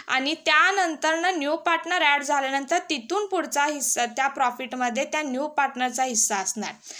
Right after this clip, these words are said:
परंतु आपण जर त्या प्रॉपर्टीचे व्हॅल्यू रिचेक मार्केटमध्ये केले नसेल किंवा त्याचं रिव्हॅल्युएशन केलं नाही,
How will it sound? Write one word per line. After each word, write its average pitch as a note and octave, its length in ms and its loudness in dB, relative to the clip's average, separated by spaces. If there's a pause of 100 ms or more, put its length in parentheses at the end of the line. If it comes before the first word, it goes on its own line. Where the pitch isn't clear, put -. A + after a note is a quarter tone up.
(140)
परंतु D#4+ 420 4
आपण D#4 460 4
जर D#4 200 2
त्या D#4 280 4
प्रॉपर्टीचे C#4+ 880 2
व्हॅल्यू C#4 460 0
रिचेक C#4 440 -2
मार्केटमध्ये C4+ 640 -2
केले A#3+ 340 0
नसेल B3 400 -4
किंवा C4 180 -2
त्याचं B3 240 -4
रिव्हॅल्युएशन D#4+ 760 0
केलं A#3 380 -2
नाही, A3+ 340 -2